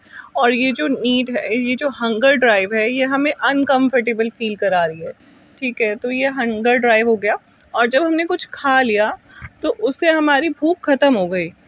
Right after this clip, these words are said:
वो क्या हो गया? drive reduction,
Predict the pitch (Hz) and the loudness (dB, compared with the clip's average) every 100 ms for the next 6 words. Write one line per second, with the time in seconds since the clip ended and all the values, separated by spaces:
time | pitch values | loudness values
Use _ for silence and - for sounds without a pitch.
0 | - _ - 240 277 - 311 311 294 302 | -20 _ -10 -2 -2 2 2 4 2 4
1 | 381 330 262 214 220 220 196 185 - 202 | 2 4 4 4 4 2 0 -2 -4 -8
2 | 165 | -8